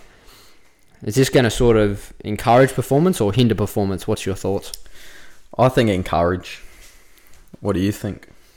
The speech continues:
Speaker 1: Oh, look, disruption is never ideal. People going home and, you know, we're now two, you know, two nil, I think there.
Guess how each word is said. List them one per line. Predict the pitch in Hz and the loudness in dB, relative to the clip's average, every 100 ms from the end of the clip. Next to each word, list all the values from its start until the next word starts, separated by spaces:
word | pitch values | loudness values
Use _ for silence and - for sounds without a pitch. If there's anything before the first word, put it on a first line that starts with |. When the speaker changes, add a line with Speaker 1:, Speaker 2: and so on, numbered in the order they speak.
| _ - - - | _ -20 -12 2
Speaker 1:
Oh, | 113 92 | 4 4
look, | 87 95 - 107 - | 0 -4 -8 -6 0
disruption | 127 - 135 117 117 110 | 2 4 4 4 0 0
is | 101 | 0
never | 110 107 98 | 0 2 2
ideal. | 95 107 101 92 104 104 101 101 101 - | 4 4 4 2 2 4 4 2 -2 -6
People | 113 104 101 | -2 -2 0
going | 98 95 98 | 0 0 0
home | 98 95 95 98 98 95 | 0 0 0 0 0 -2
and, | 90 - - - - - | -4 -8 -16 -20 -18 -6
you | 92 | -2
know, | 90 | 0
we're | 95 | 2
now | 104 92 | 2 2
two, | - 107 98 95 - - - | 0 0 0 -2 -8 -18 -10
you | 95 | -6
know, | 85 | -4
two | - - 107 | -4 0 2
nil, | 101 101 104 95 | 2 2 2 2
I | |
think | 95 101 92 104 | 0 -4 -4 -2
there. | 98 92 95 | 0 2 0